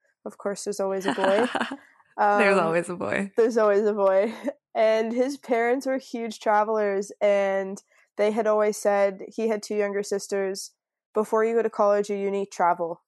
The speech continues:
Speaker 1: I think his parents had been to
Speaker 2: Yeah.
Speaker 1: at least a hundred countries each, no doubt. He
Speaker 2: Oh,
Speaker 1: had already
Speaker 2: wow.
Speaker 1: traveled to a ton of countries across Europe, and he was like, "Let's go to Central America."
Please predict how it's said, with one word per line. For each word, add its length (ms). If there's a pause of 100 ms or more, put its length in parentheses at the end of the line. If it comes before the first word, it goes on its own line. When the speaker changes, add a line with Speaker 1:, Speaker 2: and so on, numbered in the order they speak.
(380)
Speaker 1:
I 60
think 160
his 100
parents 300
had 140
been 140
to 120
Speaker 2:
Yeah. 100
Speaker 1:
at 120
least 260
a 60
hundred 320
countries 420
each, 400
no 160
doubt. 420
He 260
Speaker 2:
Oh, 40
Speaker 1:
had 160
already 300
Speaker 2:
wow. 0
Speaker 1:
traveled 640
to 80
a 60
ton 280
of 100
countries 380
across 360
Europe, 380 (560)
and 120
he 60
was 140
like, 160
"Let's 160
go 120
to 100
Central 340
America." 520